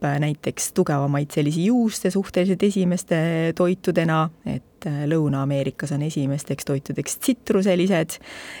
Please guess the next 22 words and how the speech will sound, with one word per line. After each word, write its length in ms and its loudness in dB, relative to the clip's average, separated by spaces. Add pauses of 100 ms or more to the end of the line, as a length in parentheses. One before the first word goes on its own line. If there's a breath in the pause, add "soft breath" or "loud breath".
ja 120 2
sisuliselt 580 2
võiks 240 -2
kuuendast 500 0
kuust 340 -4
pakkuda 400 -4
lapsele, 540 -2 (360 loud breath)
eh, 240 0
kõike, 420 0
mis 200 -2
su 100 2
enda 640 0
toidulaual 720 0 (100)
leidub, 440 0
lihtsalt 360 0
mõistlikes 560 -2
kogustes 640 -2
ja, 380 -2 (120)
ja, 180 -2 (360)
ja 220 -2
mõistliku 640 0
konsistentsiga. 840 -4